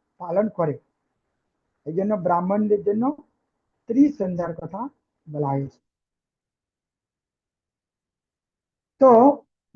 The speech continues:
ব্রাহ্মণ যদি প্রত্যেক দিন ত্রিসন্ধ্যা করে, তর্পণ করে, তাহলে বা বেদ পাঠ করে, তাহলে কি বলছে, উদাহরণ দিচ্ছে, যদি ত্রিসন্ধ্যা না করে, বেদ পাঠ না করে, তাহলে সেই ব্রাহ্মণ কি বলছে, বিষহীন সর্পের মতো ব্যস্ত হয়ে যায়,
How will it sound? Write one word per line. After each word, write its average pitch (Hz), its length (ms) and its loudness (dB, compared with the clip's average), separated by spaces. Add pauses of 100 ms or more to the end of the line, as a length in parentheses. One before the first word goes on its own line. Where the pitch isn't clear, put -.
ব্রাহ্মণ 247 420 8
যদি 254 180 8
প্রত্যেক 226 420 4 (100)
দিন 240 140 10
ত্রিসন্ধ্যা 214 640 4
করে, 202 240 4 (160)
তর্পণ 185 360 0
করে, 196 280 0 (500)
তাহলে 196 300 2 (760)
বা 165 100 4 (200)
বেদ 262 260 6
পাঠ 220 240 2
করে, 185 220 -2 (840)
তাহলে 185 300 0
কি 254 140 -6
বলছে, 254 280 2
উদাহরণ 220 440 2
দিচ্ছে, 170 320 -12 (560)
যদি 214 200 0
ত্রিসন্ধ্যা 233 520 0 (160)
না 196 140 0
করে, 220 280 2
বেদ 202 300 0
পাঠ 208 200 0
না 175 220 -12
করে, 226 320 -4 (380)
তাহলে 185 280 -4
সেই 208 260 -2
ব্রাহ্মণ 190 500 -2
কি 262 180 0 (640)
বলছে, 202 240 -2
বিষহীন 202 640 0
সর্পের 208 460 -4
মতো 214 200 -4
ব্যস্ত 170 500 -8
হয়ে 165 300 -2
যায়, 127 140 -8